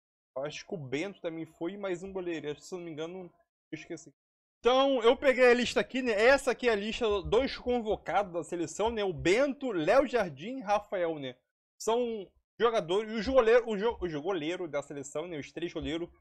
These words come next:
tudo atua no futebol brasileiro, né? E nada mais, nada menos, vão enfrentar a Inglaterra e a Espanha em um amistoso, né? Quem será o titular da seleção? Bento, Léo Jardim, Rafael.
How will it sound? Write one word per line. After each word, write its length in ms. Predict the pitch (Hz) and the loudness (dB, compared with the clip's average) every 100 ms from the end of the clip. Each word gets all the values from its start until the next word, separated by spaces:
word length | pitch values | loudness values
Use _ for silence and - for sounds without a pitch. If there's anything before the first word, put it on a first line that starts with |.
| _ _ - | _ _ -6
tudo 460 | 240 262 254 240 - | -2 -2 -2 -4 -6
atua 580 | 165 175 170 180 190 170 | -8 -6 -6 -4 -2 -2
no 180 | 160 175 | -4 -4
futebol 480 | 180 - 143 151 | -6 -10 -2 0
brasileiro, 480 | 165 165 139 135 131 | 2 -2 0 -2 -2
né? 200 | 120 117 - _ _ - | -4 -10 -12 _ _ 2
E 300 | 403 240 - _ _ | 6 6 4 _ _
nada 460 | 190 226 349 359 | -2 2 2 0
mais, 220 | 226 220 226 | 0 0 0
nada 240 | 220 190 | -2 -2
menos, 280 | 165 220 170 | -2 -6 -4
vão 220 | 156 233 | -2 -2
enfrentar 520 | - 226 190 208 180 | -2 -6 -4 -4 0
a 140 | 202 226 | 2 2
Inglaterra 880 | 220 202 - 180 208 214 208 208 - _ _ - | 2 0 0 -2 0 2 2 0 -6 _ _ 4
e 260 | 196 220 - - _ - | 6 6 2 -16 _ -2
a 80 | 190 | -2
Espanha 580 | - - 170 175 185 - | -2 0 2 2 -2 -2
em 160 | 170 | -2
um 60 | 175 | -2
amistoso, 560 | 175 185 - 151 131 127 | -2 -6 0 0 0 -4
né? 80 | - _ _ _ - | -8 _ _ _ -2
Quem 200 | 294 370 | 2 2
será 340 | - 233 233 | 4 4 8
o 60 | 240 | 6
titular 400 | - - 202 190 | 6 0 2 2
da 80 | 190 | 2
seleção? 600 | 202 190 - 175 147 117 _ _ _ _ | 2 2 2 2 2 -2 _ _ _ _
Bento, 460 | 180 240 202 - 135 | 8 8 6 -2 -6
Léo 280 | 127 180 208 | 6 8 8
Jardim, 500 | 175 151 170 226 165 | 6 4 -4 -4 -6
Rafael. 680 | - 170 208 - 185 185 | 0 4 4 4 2 4